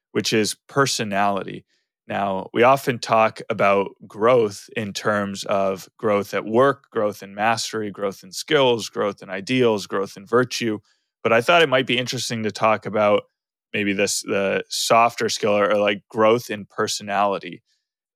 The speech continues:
And I guess to do that, we have to start with what it is personality, uh, and maybe some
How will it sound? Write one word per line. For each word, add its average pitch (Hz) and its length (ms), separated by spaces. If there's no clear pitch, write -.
And 101 520
I 107 60
guess 127 220
to 113 100
do 113 200
that, 101 220
we 101 140
have 101 240
to 104 100
start - 460
with 101 500
what 107 200
it - 80
is 123 320
personality, 92 920
uh, 98 220
and 98 380
maybe 104 260
some 98 460